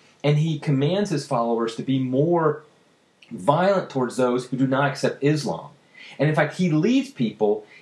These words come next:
into battle, and he even leads people into battles in which, for example, they massacre a Jewish tribe, in which they behead hundreds of people.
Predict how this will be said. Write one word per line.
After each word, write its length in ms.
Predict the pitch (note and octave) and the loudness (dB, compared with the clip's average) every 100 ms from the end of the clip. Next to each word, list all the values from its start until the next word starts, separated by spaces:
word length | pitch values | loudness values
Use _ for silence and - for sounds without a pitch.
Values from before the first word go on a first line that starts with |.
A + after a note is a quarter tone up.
| _ | _
into 320 | D#3+ G#3 G#3+ D3+ | 2 2 2 -2
battle, 580 | G3+ F3 E3 - D#3 - _ _ _ _ - | -2 0 0 -2 -4 -10 _ _ _ _ -2
and 200 | D3+ D#3 | 0 2
he 80 | F3+ | 0
even 540 | E3+ F#3 F3 F3+ D3+ - - | 0 -2 2 0 0 -8 -6
leads 380 | B2+ F3+ G#3 - | 0 0 0 -2
people 460 | F3+ D3 D#3+ D3+ | -2 0 0 0
into 600 | - C#3+ D3 - C3+ B2+ | 2 0 0 0 0 0
battles 420 | F2 C#3 C#3 C#3 | 0 0 2 0
in 120 | C#3 A#2 | 0 0
which, 300 | A#2+ - - _ _ - | -2 -6 -16 _ _ -4
for 140 | C#3 | -2
example, 380 | A#2+ C3 B2 A#2+ | 0 -2 -2 0
they 160 | A2+ | 0
massacre 800 | A#2 C3 D#3+ - - A#2 G#2 G#2+ - | 0 0 0 -2 -4 0 0 0 -2
a 80 | A#2+ | -4
Jewish 400 | A#2+ C3+ B2+ - | 0 2 0 -2
tribe, 460 | C#3+ C#3 A#2+ - - _ _ _ _ _ _ _ _ _ - | 0 0 -2 -8 -12 _ _ _ _ _ _ _ _ _ -4
in 120 | C3+ | 0
which 240 | C3+ C#3 - | 0 0 0
they 200 | B2 A#2+ | 2 2
behead 640 | C3+ C#3 - F3+ E3+ - | 2 0 2 2 2 2
hundreds 500 | - - F3+ D#3 D3+ | -4 0 2 2 0
of 160 | D3 - | -2 0
people. 420 | E3 D3+ - - | -2 -2 -4 -10